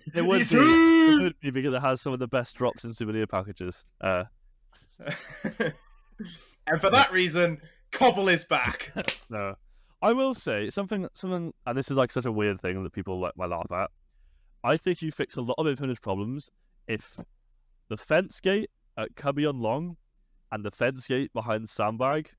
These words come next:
Speaker 1: in Banana, if you just open them and have a little alleyway between them, you fix the map, because rotations are much faster and you have far more ways to, to take control, right? Like, you can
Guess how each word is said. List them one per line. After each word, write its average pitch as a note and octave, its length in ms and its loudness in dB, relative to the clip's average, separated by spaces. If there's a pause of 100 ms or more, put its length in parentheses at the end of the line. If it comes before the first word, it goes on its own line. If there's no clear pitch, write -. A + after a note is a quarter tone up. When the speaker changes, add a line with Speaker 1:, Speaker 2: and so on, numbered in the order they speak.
(100)
Speaker 1:
in G#2 100 -6
Banana, G#2+ 440 -2 (560)
if G#2 120 -10
you B2+ 80 -4
just F3+ 280 -4 (360)
open A2+ 340 -4
them A#2 220 0
and A#2 80 -8
have G#2+ 140 -2
a G2 60 -4
little B2+ 240 -2
alleyway A#2 300 -4
between G#2+ 320 -6
them, D3+ 240 -2 (680)
you B2+ 120 -6
fix - 280 -6
the B2+ 100 -6
map, B2 240 -2
because G#2+ 140 -8
rotations C#3 540 -2
are C3+ 40 -6
much B2 200 -6
faster G#2 440 -2 (300)
and G#2 80 -8
you A2 60 -4
have G#2+ 200 -2 (360)
far B2+ 180 2
more C3 220 -2
ways A#2+ 320 0
to, A2+ 140 -6 (200)
to G#2 60 -6
take F#2+ 220 -2
control, F2+ 380 -6
right? F2+ 180 -4 (120)
Like, G2 160 -8
you A2 80 -4
can G#2+ 200 -6